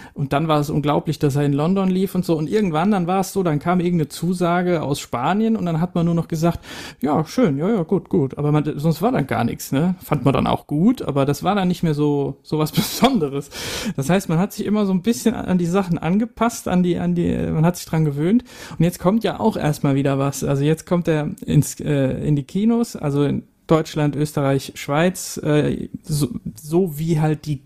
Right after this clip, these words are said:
Kinobetreiber wollen, ne? Kommt drauf an, wer den dann wirklich zeigt und, ähm, wann und wo und wie oft und so.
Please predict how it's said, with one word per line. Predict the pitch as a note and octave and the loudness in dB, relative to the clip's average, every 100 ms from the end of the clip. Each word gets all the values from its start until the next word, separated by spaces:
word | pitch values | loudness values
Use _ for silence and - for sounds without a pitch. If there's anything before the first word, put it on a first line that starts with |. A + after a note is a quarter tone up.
| - | -12
Kinobetreiber | - F3 E3+ D3+ D#3+ - D3 D3+ D3 C3 | -4 0 2 0 -4 -4 -2 2 2 0
wollen, | C#3 D#3+ A3+ C4 A3 | -2 0 2 0 -2
ne? | D#3 G#3 - | -2 -2 -2
Kommt | D#3 D3 | -4 0
drauf | D3 C#3+ | 0 0
an, | D3+ D3 | -2 0
wer | D3+ D#3 | 0 2
den | D3 | 0
dann | C#3 C3+ C3+ C3 - | 0 2 0 -2 -2
wirklich | D#3 D3+ D3 - | -2 0 0 -2
zeigt | - D3+ C#3+ - | -2 0 0 -4
und, | C#3 C3 C3 - | -2 2 2 0
ähm, | C#3 C3+ B2+ B2+ B2+ - _ _ _ - - | -2 0 2 0 -4 -14 _ _ _ -12 -2
wann | C#3+ D3+ | 0 2
und | C3+ C3+ | 2 2
wo | D3+ | 2
und | F3+ D3 | 2 2
wie | C#3+ | 0
oft | F3+ - | 0 -2
und | D#3+ | 0
so. | F#3+ | 2